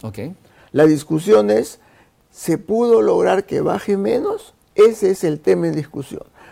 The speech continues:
Speaker 2: Cuando venga la subida, que yo supongo que viene el próximo mes, digamos,
Speaker 1: Es-, esperemos que sea así.
Speaker 2: esperemos que sea así, porque ya han pasado quince meses, el arte va a ser, ¿cómo hacemos para que suba lo más posible?
Speaker 1: Y se mantenga en el tiempo.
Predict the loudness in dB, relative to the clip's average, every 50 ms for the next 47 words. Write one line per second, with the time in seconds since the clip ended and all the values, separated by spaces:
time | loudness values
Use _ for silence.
0 | -20 _ _ -2 -2 -2 0 0 2 2 2 2 2 0 -2 -2 -2 -2 -4 -4
1 | -6 -4 -2 0 0 -2 -2 -4 -4 -2 -2 -2 -2 -4 -6 -4 -2 -2 0 0
2 | -2 -2 -2 -4 -2 -2 -2 -2 -4 -6 -4 -6 -6 -6 -6 -6 -6 -4 -4 -4
3 | -6 -6 -8 -14 _ _ _ _ _ _ _ _ _ -14 -12 -12 -12 -12 -14 _
4 | -8 -6 -2 0 0 0 0 -2 -4 -4 -4 -2 -2 -2 -2 -4 -2 2 4 4
5 | 6 6 8 6 6 6 6 6 6 6 6 4 2 2 2 0 0 -2 -4 0
6 | 0 0 2 0 -2 -4 -6 -12 -12 -14 _ _ _ _ _ _ _ _ _ _
7 | _ _ _ _ _ _ _ _ _ _ _ _ _ -2 0 2 4 4 4 2
8 | 2 2 2 2 2 0 0 2 0 0 0 -2 _ 2 2 4 4 2 -4 -2
9 | -2 -4 -4 -4 -6 -8 -8 -8 -8 -6 -6 -6 -6 -6 -8 -6 -4 0 0 0
10 | 0 0 -4 -6 -6 -10 -10 -10 -12 -10 -10 -12 -10 -8 -8 -4 -4 -4 -2 -2
11 | -2 -2 -2 -2 -2 -4 -4 -6 -6 -8 -10 -12 -14 -16